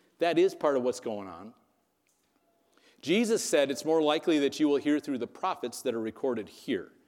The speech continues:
So we can actually read what God is trying to tell us.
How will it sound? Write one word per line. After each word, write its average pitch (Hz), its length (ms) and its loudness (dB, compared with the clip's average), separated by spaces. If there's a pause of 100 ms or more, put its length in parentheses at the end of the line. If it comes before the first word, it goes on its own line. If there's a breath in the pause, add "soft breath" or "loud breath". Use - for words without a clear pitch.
(380 soft breath)
So - 120 -12
we 123 80 -2
can 127 80 -4
actually 127 300 -2
read 113 560 0 (280)
what 110 160 -4
God 104 180 -8
is 98 80 -10
trying 101 200 -10
to 92 60 -12
tell 90 260 -12
us. 98 160 -18